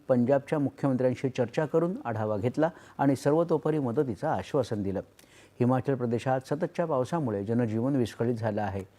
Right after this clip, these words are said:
हवामान विभागानं अनेक जिल्ह्यांना आज मुसळधार पावसाचा रेड अलर्ट दिला आहे. जागोजागी भूस्खलन आणि पूरपरिस्थिती निर्माण झाली आहे. ढगफुटी आणि ओल्या दुष्काळामुळे संपूर्ण राज्यात सुमारे तीन हजार छप्पन्न कोटी रुपयांचं नुकसान झालं आहे.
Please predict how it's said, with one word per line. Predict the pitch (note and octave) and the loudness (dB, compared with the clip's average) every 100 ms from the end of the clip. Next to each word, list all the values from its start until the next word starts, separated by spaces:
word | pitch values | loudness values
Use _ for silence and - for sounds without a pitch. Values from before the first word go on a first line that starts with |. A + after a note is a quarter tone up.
| - - - | -20 -12 0
हवामान | B2 B2 A#2+ | 2 2 0
विभागानं | A#2+ A2+ C#3 D3 D#3 E3+ - - | 0 0 2 2 2 -2 -6 -2
अनेक | C#3+ D#3+ | 2 2
जिल्ह्यांना | B2+ C3+ C3+ F3+ A#2+ G2 - - | 2 0 0 0 -2 -4 -10 0
आज | C3 B2+ | 2 2
मुसळधार | B2+ B2 D#3+ D3 C3+ | 0 2 4 4 2
पावसाचा | - B2 B2+ B2+ C3+ | 2 0 0 -2 0
रेड | A#2+ C#3 | 0 0
अलर्ट | C3 A2+ C#3 | 0 0 0
दिला | B2 G2+ | -2 -2
आहे. | G2 F#2 - - - - | -4 -6 -12 -20 -18 -4
जागोजागी | A#2+ A#2 C3+ C3+ B2+ C#3 | 0 2 4 4 4 2
भूस्खलन | A2+ D3+ F3 - D3+ A2 A#2 - | 2 0 0 0 0 0 -4 -4
आणि | B2+ C3 | 0 2
पूरपरिस्थिती | C#3 D#3 D3 B2 - B2 D#3 | 4 4 4 2 0 -2 0
निर्माण | C3+ G#2+ A2+ C3 | 0 0 -2 -2
झाली | A#2+ G#2 | -2 -2
आहे. | G#2 F2+ - - - - | -2 -4 -10 -14 -18 -4
ढगफुटी | B2+ C3+ - C3 D3+ | -2 0 -2 0 2
आणि | D3 | 2
ओल्या | C#3 B2+ C3+ | 2 2 0
दुष्काळामुळे | B2 - B2+ A#2 B2 B2+ G2 - - - | -2 -4 -2 -2 0 -2 -4 -8 -8 -2
संपूर्ण | C3 C3+ D#3 D#3 | 0 2 0 0
राज्यात | B2 A2 C3+ D3 - - - | 0 0 2 2 0 -20 -2
सुमारे | C3 B2+ C3 | 0 2 0
तीन | C3+ D3+ | 0 0
हजार | C3+ C3+ C#3 - | 0 0 0 -2
छप्पन्न | C3+ - E3+ F3 | -4 -2 -2 -2
कोटी | D#3+ D3 | -2 0
रुपयांचं | E3 C#3 C3 A#2 B2 | 0 0 -2 -2 -4
नुकसान | F#2+ - F2+ | -6 -8 -6
झालं | A#2 G2+ | -4 -4
आहे. | G2+ F#2 | -4 -6